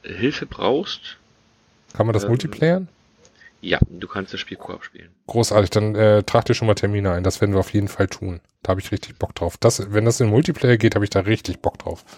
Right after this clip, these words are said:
Speaker 1: Ja, das, das geht. Also ich kann dir auch die, die Waffen, die ich quasi schon, äh, gecraftet und gefunden hab, kann ich dir, äh, sogar dann geben und solche Sachen. Also es ist echt
Speaker 2: Cool.
Speaker 1: geil gemacht.
Speaker 2: Also da würde ich sogar sagen,
Speaker 1: Cool.
Speaker 2: äh, scheiß auf die letzten Level bei, äh, Division, dann lieber Dying Light.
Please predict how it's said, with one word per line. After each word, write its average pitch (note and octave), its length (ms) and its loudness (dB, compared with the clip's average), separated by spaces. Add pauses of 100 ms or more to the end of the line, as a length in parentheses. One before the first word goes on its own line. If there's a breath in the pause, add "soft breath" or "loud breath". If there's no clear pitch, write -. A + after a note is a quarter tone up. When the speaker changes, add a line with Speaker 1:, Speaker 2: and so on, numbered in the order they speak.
Speaker 1:
Ja, A#2 240 4
das, A2+ 180 -2
das - 220 -6
geht. G2+ 180 -2
Also F#2 160 2
ich G2 120 -6
kann A#2+ 200 0
dir A2+ 160 4
auch A2 140 2
die, G#2+ 240 -4
die G2 240 -2
Waffen, G#2+ 260 -2
die G#2 140 -4
ich - 220 -6
quasi G#2 360 0
schon, G2 420 -2
äh, F#2+ 240 0 (140)
gecraftet - 720 0
und G2 140 -8
gefunden G2+ 420 -6
hab, - 140 -6
kann G2 160 0
ich F#2+ 140 -6
dir, F#2 680 2
äh, - 60 -20 (340 loud breath)
sogar F#2+ 300 0
dann F#2 160 2
geben G2+ 280 2
und D#2+ 140 -10
solche E2+ 240 0
Sachen. F2 260 -4
Also F2 200 -6
es F2+ 100 -10
ist - 300 -12
echt - 320 -2
Speaker 2:
Cool. F#2 200 0
Speaker 1:
geil F2+ 300 4
gemacht. F2 420 -6
Speaker 2:
Also G2+ 140 6
da A2 320 4
würde A#2+ 140 6
ich - 60 0
sogar A2+ 200 6
sagen, G#2 360 4
Speaker 1:
Cool. F#2 80 2
Speaker 2:
äh, G#2 220 4
scheiß A2 260 4
auf G2+ 100 2
die G2 300 2
letzten G2+ 340 -2
Level G2 320 0
bei, F#2 340 -4
äh, F2+ 360 -4
Division, F2 440 -6
dann F2 160 -6
lieber F2 220 -8
Dying F2 200 -8
Light. E2 260 -12